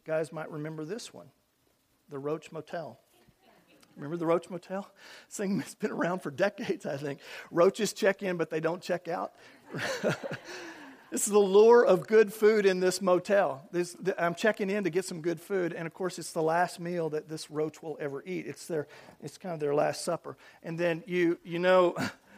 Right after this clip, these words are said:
<laughs> this is the old school one, flypaper. How many of you ever, some of you young people maybe have never even seen flypaper. This is flypaper. And I'm not gonna touch this because you know what will happen. Well, it just broke. Uh, I understand that this emits an odor,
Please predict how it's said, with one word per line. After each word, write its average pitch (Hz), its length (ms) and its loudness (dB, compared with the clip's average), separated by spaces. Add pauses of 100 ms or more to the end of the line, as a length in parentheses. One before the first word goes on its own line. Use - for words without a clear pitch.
(160)
<laughs> - 580 -20
this 214 320 2
is 226 100 -2
the 180 200 4
old 202 200 4
school 147 360 -6
one, 135 120 -10
flypaper. 175 720 0
How 175 120 -4
many 220 80 0
of 247 80 -6
you 269 180 2
ever, 220 260 -2
some 262 200 -10
of 349 60 -6
you 339 60 -4
young 208 220 -2
people 165 260 -8
maybe 170 240 0
have 151 100 0
never 185 280 -2
even 180 180 -6
seen 190 300 -8
flypaper. 143 640 -6 (100)
This 226 140 -10
is 233 140 -10
flypaper. 151 680 -4 (640)
And 165 100 -2
I'm 170 120 2
not 226 160 4
gonna 226 140 0
touch - 380 0
this 147 280 -2
because 175 320 -8
you 180 80 -6
know 196 160 2
what 180 160 4
will 165 80 -2
happen. 170 340 0
Well, 160 240 -2
it 151 100 -12
just - 220 -14
broke. 156 300 -6 (720)
Uh, 165 240 4 (640)
I 202 180 4
understand 277 400 0
that 175 140 0
this 214 180 2
emits 196 380 -2
an 175 180 -4
odor, 175 420 2